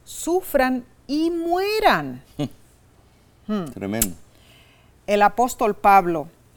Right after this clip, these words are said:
Speaker 1: afirma esto en segunda de Corintios, capítulo uno, versículo nueve, y dice, "Pero tuvimos en nosotros mismos sentencia de muerte,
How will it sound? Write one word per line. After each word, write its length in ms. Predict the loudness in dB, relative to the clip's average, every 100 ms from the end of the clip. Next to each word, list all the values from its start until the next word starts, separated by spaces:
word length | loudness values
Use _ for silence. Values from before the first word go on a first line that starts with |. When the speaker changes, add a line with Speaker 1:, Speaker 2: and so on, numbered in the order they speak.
| -12
Speaker 1:
afirma 580 | -8 -4 -2 -2 -2
esto 360 | -2 -6 -6 -6
en 160 | -6 -8
segunda 520 | -6 -4 -2 -2 -2
de 120 | -4
Corintios, 640 | -8 -6 -6 -8 -10 -10
capítulo 460 | -10 -10 -10 -6 -4
uno, 280 | -2 -4 -4
versículo 520 | -6 -8 -10 -8 -8
nueve, 280 | -8 -8 -8
y 40 |
dice, 340 | -6 -8 -8 -14 -20 _ _ -20 -20 -2 8
"Pero 240 | 10 10
tuvimos 600 | 8 4 6 6 4 4 4
en 160 | 4
nosotros 540 | 4 2 -2 -2 -2 -2
mismos 420 | -4 -4 -4 0
sentencia 680 | 4 4 4 2 2 2 4
de 140 | 2
muerte, 760 | 2 6 8 8 6 2 -6 -8